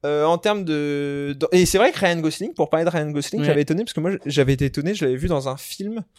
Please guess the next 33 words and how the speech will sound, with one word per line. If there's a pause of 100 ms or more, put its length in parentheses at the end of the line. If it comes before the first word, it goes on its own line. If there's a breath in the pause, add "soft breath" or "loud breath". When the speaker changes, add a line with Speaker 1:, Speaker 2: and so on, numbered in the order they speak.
(120)
Speaker 1:
sur
des
basketteurs. (300 soft breath)
Speaker 2:
Ah,
mais
tu
m'avais
dit,
Speaker 1:
C'est,
Speaker 2:
je
crois.
Speaker 1:
je
sais
pas
si,
je
crois
que
c'est
dans
Coach
Carter. (640)
Je
suis
quasiment
sûr
que
Speaker 2:
Ah
Speaker 1:
c'est
dans
Speaker 2:
ouais ?
Speaker 1:
Coach
Carter.